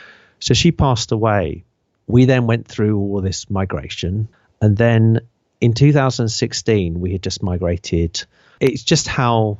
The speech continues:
things happen. You end up having to migrate a certain amount of sites. And as I said to you, working in sport,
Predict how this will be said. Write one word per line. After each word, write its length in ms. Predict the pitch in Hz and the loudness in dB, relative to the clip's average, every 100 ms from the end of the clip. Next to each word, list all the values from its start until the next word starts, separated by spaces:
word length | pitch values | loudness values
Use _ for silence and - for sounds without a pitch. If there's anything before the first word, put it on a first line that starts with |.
| - - | -12 -4
things 260 | 107 95 | -4 -4
happen. 440 | 92 90 - 82 82 | -8 -12 -10 -10 -6
You 140 | 90 | -2
end 220 | 113 113 | -2 0
up 160 | 110 - _ | -2 -4 _
having 260 | - 110 101 | -10 -8 -6
to 120 | 92 | -8
migrate 340 | 98 92 90 85 | -4 -4 -2 -4
a 40 | |
certain 360 | - 131 123 95 | 0 0 0 -4
amount 220 | 85 85 | -4 -6
of 60 | - | -4
sites. 320 | 92 87 - | -4 -4 -4
And 100 | 92 | -4
as 140 | 95 | -2
I 20 | 98 | -2
said 220 | - 110 | -2 -2
to 120 | 101 | -2
you, 60 | 85 | 0
working 380 | 104 110 92 | 0 0 -4
in 40 | 85 | -6
sport, 500 | - - 131 82 | -4 0 2 0